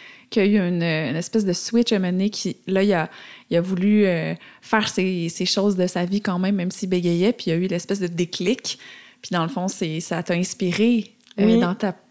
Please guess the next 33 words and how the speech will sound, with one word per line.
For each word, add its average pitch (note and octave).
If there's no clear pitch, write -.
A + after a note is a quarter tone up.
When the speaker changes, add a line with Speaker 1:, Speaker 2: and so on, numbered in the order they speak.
Speaker 1:
dans E3+
ta F3
vie F#3+
à E3
toi. F#3+
Speaker 2:
Ouais. G3
Et G#3
maintenant G3+
que A3
je G#3+
connais F#3
beaucoup G#3+
de F#3+
personnes A3+
qui G#3+
bégaient, F3+
il F#3+
y -
a E3+
plusieurs D4+
personnes, A3
la E3+
plupart C4
en F3+
fait, A3+
qui A3
m'ont F3
dit G#3
que G3
ils F#3+
ont F#3
aussi A#3
eu B3